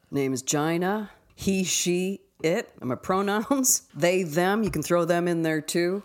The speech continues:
Uh, not afraid to tuck my sack back, if you will. And, uh, you know, in all transparency, I'm happy to tuck yours back for you as well. I'm helpful. You know,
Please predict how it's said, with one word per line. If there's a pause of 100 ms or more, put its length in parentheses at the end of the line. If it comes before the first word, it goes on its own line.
(160)
Uh,
not
afraid
to
tuck
my
sack
back,
if
you
will.
And,
uh, (220)
you
know,
in
all
transparency,
I'm (120)
happy
to
tuck
yours
back
for
you
as
well.
I'm
helpful. (180)
You
know,